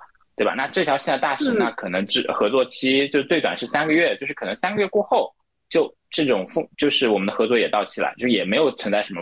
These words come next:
Speaker 1: 负面的危险。
Speaker 2: 我想问一下，这些明星和我们普通人的生活有差别吗？
Speaker 1: 嗯。哦，我前几天还看到热巴上热搜的一个东西，他说他当时刚做演员的时候，然后发现，哇，原来女明星也是要用洗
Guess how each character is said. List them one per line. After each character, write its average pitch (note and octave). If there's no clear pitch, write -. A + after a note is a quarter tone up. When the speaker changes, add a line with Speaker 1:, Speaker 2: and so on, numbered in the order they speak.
Speaker 1:
负 -
面 G#2+
的 F2
危 G#2
险。 B2
Speaker 2:
我 B3+
想 B3
问 A#3+
一 B3
下， B3
这 A#3+
些 C4
明 G3+
星 A#3+
和 A#3
我 G3+
们 F#3+
普 F#3+
通 A3
人 A3+
的 A3
生 B3+
活 G#3
有 G3
差 A3
别 F3
吗？ D#3
Speaker 1:
嗯。 A3
哦， F#3+
我 G#2+
前 G3+
几 F3
天 E3
还 C3+
看 E3+
到 D3
热 F3
巴 C#3+
上 F3
热 F3+
搜 F3
的 C#3
一 A2+
个 A#2+
东 A2+
西， G#2+
他 D#3
说 D#3
他 D#3+
当 E3
时 D3
刚 F#3
做 G3
演 A#2
员 A2
的 A2+
时 A2
候， G#2
然 C#3
后 C#3+
发 A3
现， A3
哇， G3+
原 D3
来 G3+
女 E3+
明 C3+
星 A3+
也 B2+
是 F3
要 F3
用 F3
洗 -